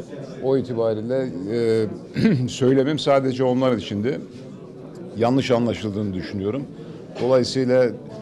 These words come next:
e, Mayıs ayında imza toplayan Galatasaraylılar, onlar da en az benim kadar Galatasaraylı. Onların, e, onlara hitaben söylenmiş bir söz değildi. Dolayısıyla, e, onlar da Galatasaray'da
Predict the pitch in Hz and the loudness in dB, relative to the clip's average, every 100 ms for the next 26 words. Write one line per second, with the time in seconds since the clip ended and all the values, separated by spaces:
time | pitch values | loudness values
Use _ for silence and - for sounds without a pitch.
0 | - - - - 107 107 107 104 98 98 | -14 -14 -12 -2 4 6 8 6 4 2
1 | 123 139 135 127 120 120 117 110 131 - | 4 4 6 4 4 2 2 4 4 4
2 | 117 - 117 113 107 117 113 120 - 107 | 2 4 4 4 6 6 6 4 4 2
3 | 113 123 123 123 123 110 113 113 - - | 4 4 2 2 2 0 -2 -2 -6 -12
4 | - - - 120 127 117 107 127 120 123 | -12 -12 -6 0 4 4 4 2 4 4
5 | 113 104 104 113 92 101 92 92 131 147 | 4 4 2 2 -2 0 0 0 -2 -4
6 | - 117 120 120 123 120 - - - - | -4 0 4 4 4 0 -6 -14 -14 -12
7 | - 104 107 104 90 117 127 123 117 123 | -2 2 4 4 4 6 8 8 8 8
8 | 113 117 - 110 117 120 110 - 104 139 | 8 6 4 2 4 2 -2 -6 -4 -2
9 | 135 101 123 98 90 113 117 120 113 - | 0 0 0 0 -2 -4 0 2 0 0
10 | 117 123 127 - - - - 107 107 107 | -2 0 -2 -6 -14 -14 -6 0 2 4
11 | 104 104 120 127 123 117 104 113 110 123 | 2 2 2 4 6 4 6 4 6 2
12 | - 120 113 117 120 | 4 4 6 6 4